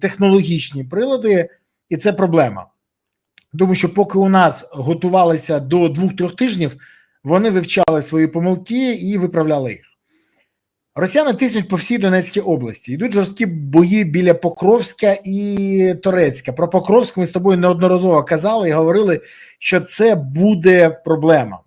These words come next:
Велика проблема, тому що якщо пройдуть Покровськ, далі перерізають, е, логістику і далі вихід взагалі на Дніпропетровську область.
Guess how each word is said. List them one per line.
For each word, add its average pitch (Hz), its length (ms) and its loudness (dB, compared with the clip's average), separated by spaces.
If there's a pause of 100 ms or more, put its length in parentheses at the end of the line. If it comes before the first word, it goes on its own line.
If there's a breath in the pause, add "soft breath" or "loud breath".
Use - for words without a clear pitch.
Велика 175 380 0
проблема, 185 520 -4
тому 180 280 -6
що 170 200 -4
якщо 175 640 0
пройдуть 170 360 -4
Покровськ, 214 480 -4 (380 loud breath)
далі 175 280 2
перерізають, 170 1040 0
е, 139 840 -4 (100)
логістику 185 720 0
і 156 80 2
далі 180 280 0
вихід 180 300 -2
взагалі 156 260 -4
на 185 80 -2
Дніпропетровську 160 720 -8 (340 soft breath)
область. 127 460 0